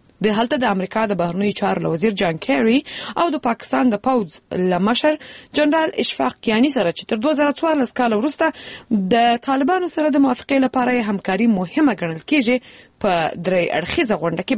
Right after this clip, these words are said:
برخه واخیسته. فارن پالیسي لیکي د افغانستان او پاکستان ترمنځ متشنجې اړیکې د اپریل په میاشت کې تر هغه وروسته چې د پاکستان پوځ په داسې یوه سیمه کې چې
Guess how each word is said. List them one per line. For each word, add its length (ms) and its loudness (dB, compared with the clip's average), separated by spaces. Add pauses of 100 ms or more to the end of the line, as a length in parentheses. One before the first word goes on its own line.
برخه 200 -6
واخیسته. 380 -10 (500)
فارن 240 4
پالیسي 300 0
لیکي 220 0 (280)
د 80 -4
افغانستان 420 0
او 140 0
پاکستان 400 -2
ترمنځ 380 0
متشنجې 600 0
اړیکې 360 -2
د 100 2
اپریل 280 0
په 140 -4
میاشت 220 -2
کې 120 -4
تر 140 -6
هغه 160 0
وروسته 260 0
چې 160 0 (400)
د 120 -2
پاکستان 420 0
پوځ 240 0
په 120 0
داسې 180 0
یوه 180 0
سیمه 160 2
کې 160 -4
چې 80 0